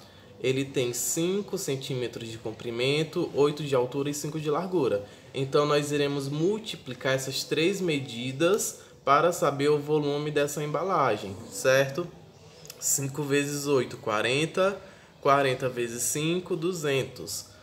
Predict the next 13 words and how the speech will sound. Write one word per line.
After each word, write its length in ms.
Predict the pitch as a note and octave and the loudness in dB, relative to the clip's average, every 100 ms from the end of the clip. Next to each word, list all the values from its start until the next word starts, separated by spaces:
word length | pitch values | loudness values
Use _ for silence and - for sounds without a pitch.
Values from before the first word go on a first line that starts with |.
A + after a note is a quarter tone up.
| - - | -20 -8
Logo, 720 | A2+ B2 C3+ C#3 B2 F3 F#3 - | 2 6 6 6 4 2 2 4
a 100 | B2 | 2
marca 680 | B2 A#2 - D3+ C#3 C3+ C#3 | 4 0 0 2 4 6 4
A 60 | |
possui 480 | C#3 C#3+ C3+ C#3+ B2+ | 4 -2 -2 -2 -4
duzentos 560 | B2 C3 C3 D3 D3+ D#3 | -4 -2 0 0 -2 -6
centímetros 920 | C#3+ C3+ D3 D3+ D#3+ E3 F3+ G3+ - - - - | -6 -4 -4 0 0 0 -4 -4 -6 -14 -20 -6
cúbicos 680 | C#3 D3 C3+ A#2 G2 G2 - - - - - - - - - - | -2 -2 -2 -6 -6 -6 -8 -10 -20 -20 -20 -20 -20 -18 -14 -2
e 100 | D3+ | -2
está 340 | - D#3+ C#3+ | 0 4 4
de 140 | C#3+ | 6
acordo 640 | E3 F#3 D#3 D3 D#3+ F3 F3+ | 4 4 2 4 4 2 0
com, 600 | F3 D3 C#3 D3+ F3 G#3+ | -2 -2 -2 0 -2 -4